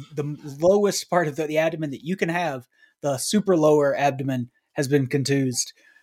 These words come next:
uh, down near the pelvic area.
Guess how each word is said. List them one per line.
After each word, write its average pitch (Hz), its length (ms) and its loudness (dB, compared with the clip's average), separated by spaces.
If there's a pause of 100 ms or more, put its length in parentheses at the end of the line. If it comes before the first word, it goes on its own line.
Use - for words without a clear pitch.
(140)
uh, 127 320 -2
down 151 280 4
near 143 160 4
the 131 120 -2
pelvic 131 640 -2 (200)
area. 139 580 -2